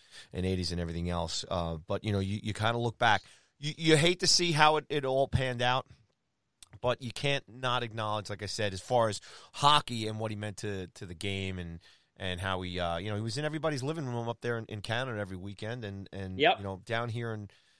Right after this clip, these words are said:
Speaker 1: you know, the States too. I used to always look forward to that, you know, the big, like I said, he's a big personality.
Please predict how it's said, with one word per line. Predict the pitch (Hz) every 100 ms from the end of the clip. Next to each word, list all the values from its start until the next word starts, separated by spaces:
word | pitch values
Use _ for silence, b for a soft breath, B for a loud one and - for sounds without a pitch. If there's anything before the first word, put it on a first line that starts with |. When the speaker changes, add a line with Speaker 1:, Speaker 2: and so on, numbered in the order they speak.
| _
Speaker 1:
you | 104
know, | 104 104
the | 95
States | - 113 -
too. | - 143 110
I | - 117
used | 139 139 -
to |
always | - 117 117 110 -
look | 107 107
forward | - 107 104 104
to | 104
that, | 101 98 98
you | -
know, | 92 87
the | 87
big, | 85 127 151
like | 185
I |
said, | - 120
he's | 104
a | 120
big | 123 180
personality. | 180 175 147 120